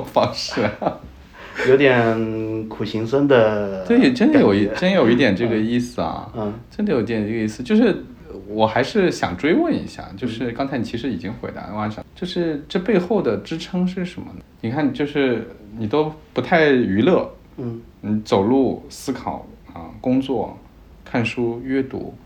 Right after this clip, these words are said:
Speaker 1: 什么东西让你会选择这样的生活方式呢？
Speaker 2: 其实第一点，我觉得吃喝玩乐，或者说什么，
Speaker 1: 嗯。
Speaker 2: 都是我已经经历过的事情。
Speaker 1: 嗯。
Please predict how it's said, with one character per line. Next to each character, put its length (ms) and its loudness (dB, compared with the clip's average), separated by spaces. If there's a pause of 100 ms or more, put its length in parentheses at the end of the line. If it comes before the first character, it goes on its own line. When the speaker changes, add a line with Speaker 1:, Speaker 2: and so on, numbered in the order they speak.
(220)
Speaker 1:
什 260 -10
么 80 -4
东 140 -2
西 120 -4
让 200 2
你 80 0
会 240 -2
选 220 -6
择 120 -4
这 140 -6
样 140 -2
的 180 -8 (120)
生 300 -6
活 140 -4
方 220 -4
式 160 -14
呢？ 100 -10 (140)
Speaker 2:
其 160 0
实 140 -2
第 180 -4
一 60 -2
点， 220 4
我 140 4
觉 160 -2
得 380 6
吃 240 -2
喝 180 4
玩 320 2
乐， 480 4 (100)
或 120 4
者 80 2
说 240 2
什 180 -4
么， 160 2
Speaker 1:
嗯。 100 -4
Speaker 2:
都 120 6
是 100 -4
我 160 2
已 100 0
经 140 -6
经 220 -2
历 80 0
过 160 -2
的 80 -4
事 160 -14
情。 220 -18
Speaker 1:
嗯。 220 -2